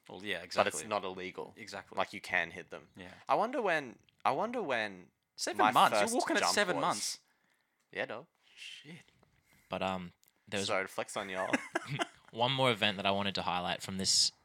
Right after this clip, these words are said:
Speaker 3: Olympic Games for Gussie is the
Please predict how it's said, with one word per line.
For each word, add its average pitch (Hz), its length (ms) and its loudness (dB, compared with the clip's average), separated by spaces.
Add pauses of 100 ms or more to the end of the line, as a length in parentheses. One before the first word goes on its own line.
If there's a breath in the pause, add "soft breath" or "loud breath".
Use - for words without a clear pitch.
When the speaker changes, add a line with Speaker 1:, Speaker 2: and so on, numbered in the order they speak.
(220)
Speaker 3:
Olympic 101 340 -4
Games 85 640 -2 (240)
for - 140 -10
Gussie 95 500 -4 (540 soft breath)
is 98 200 -2
the 95 540 -2